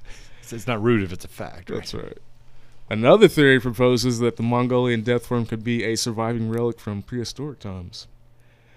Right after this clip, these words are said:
Speaker 2: A living fossil, if you will, that is adapted to the harsh desert environment over time. This hypothesis draws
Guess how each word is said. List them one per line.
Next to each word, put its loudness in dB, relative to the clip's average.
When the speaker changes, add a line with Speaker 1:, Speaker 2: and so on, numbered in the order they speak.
Speaker 2:
A -2
living 6
fossil, 2
if -8
you -6
will, -4
that -8
is -10
adapted -6
to -6
the -6
harsh -8
desert -6
environment -8
over -10
time. -12
This 6
hypothesis 0
draws -2